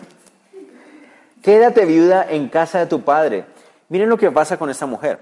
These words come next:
Queda viuda. Ah, era muy poco probable que alguien se quisiera casar con ella porque no era virgen. Ah, había sido esposa de dos hombres.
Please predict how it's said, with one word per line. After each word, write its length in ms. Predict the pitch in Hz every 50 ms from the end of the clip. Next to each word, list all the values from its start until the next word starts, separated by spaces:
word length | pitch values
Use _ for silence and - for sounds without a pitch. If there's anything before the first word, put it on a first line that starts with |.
| _ _ _ _ _ _ _ _ _ _ _ _ _ _ _ _ _ _ _
Queda 260 | - 156 151 156 156 151
viuda. 400 | 135 143 151 147 131 98 80 78 - _ _ _ _ _ _ _ _ _ _ _ _ _ _ _ _ _
Ah, 380 | - 110 107 101 101 98 98 101 92 85 _ 60 - 117 117 _ _ _ _ _ _ _ _
era 200 | 147 147 151 151
muy 400 | 151 147 151 160 170 185 190 185
poco 260 | 185 175 156 - 151
probable 420 | - 139 131 117 117 117 120 123
que 100 | 120 -
alguien 220 | 117 110 110 110 107
se 100 | - 110
quisiera 320 | - 101 - - 92 90
casar 300 | - 92 87 - 87 -
con 160 | _ - 90
ella 180 | 90 95 98 101
porque 260 | - 101 - - 98
no 140 | 90 90 90
era 120 | 90 92
virgen. 360 | 87 95 98 95 - - - _ _ _ _ _ _ _ _ _ _ _ _ _ _ _ -
Ah, 420 | 101 101 101 98 92 92 90 87 85 87 - -
había 300 | 113 117 117 117 123 120
sido 200 | - 131 123 120
esposa 440 | 113 - - 123 113 - 131 120 120
de 140 | 104 95
dos 380 | 92 101 104 113 123 127 - - -
hombres. 680 | 123 127 123 113 95 76 - - - - - - _